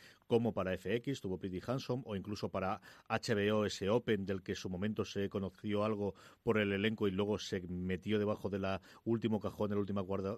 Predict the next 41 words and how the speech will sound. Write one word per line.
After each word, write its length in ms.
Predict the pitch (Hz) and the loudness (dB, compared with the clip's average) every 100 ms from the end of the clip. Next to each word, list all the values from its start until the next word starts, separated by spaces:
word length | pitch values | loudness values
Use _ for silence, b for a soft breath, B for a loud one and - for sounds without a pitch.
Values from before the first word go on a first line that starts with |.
| 101 | -4
caja 200 | 104 98 | -6 -4
fuerte 260 | 110 101 | -4 -4
y 40 | 98 | -4
no 100 | 98 | -4
se 100 | 98 | -4
ha 40 | |
visto 180 | 101 98 | -4 -6
absolutamente 440 | - 95 101 95 | -8 -4 -4 -2
nada 280 | 98 98 92 b b b | -2 -2 -4 b b b
de 140 | 98 | 0
ese 160 | 107 110 | 0 2
piloto 300 | 101 104 98 | 2 2 0
que 80 | 95 | -2
se 180 | - 90 | -2 -2
llegó 240 | 90 104 | 0 0
a 40 | |
rodar, 300 | 92 95 101 90 b b | 0 0 0 -4 b b
eh, 160 | - 107 | -4 -2
para 220 | - 110 | 0 0
ese 160 | 107 117 | 2 0
caso. 380 | 127 - 143 - b b - | 0 2 0 -2 b b 2
Eh, 520 | 135 135 135 135 - - _ 180 165 160 | 4 6 6 4 0 -18 _ -20 -16 0
lo 140 | 151 | 4
que 80 | 147 | 6
tuvo, 300 | 143 196 220 190 196 | 6 6 4 2 0
eh, 220 | 190 180 | 4 4
durante 360 | 170 160 151 160 | 2 2 4 2
este 140 | - | 0
interín, 340 | 170 143 151 156 | 0 2 2 2
antes 300 | 127 143 135 | 0 0 0
de 80 | 120 | 0
que 80 | 110 | 2
llegase 260 | 113 110 | 2 2
American 340 | 107 104 101 98 | 2 2 0 -2
Crime 200 | 98 95 | -2 -2
Story, 280 | - 98 90 | -2 -4 -2
que 60 | |
comentaba 380 | 92 90 95 92 | -2 -4 -2 0
ahora 180 | 90 87 | 0 -2
mismo 320 | 90 85 90 | -4 -4 -2
Álvaro, 300 | 90 90 87 | 0 -2 -4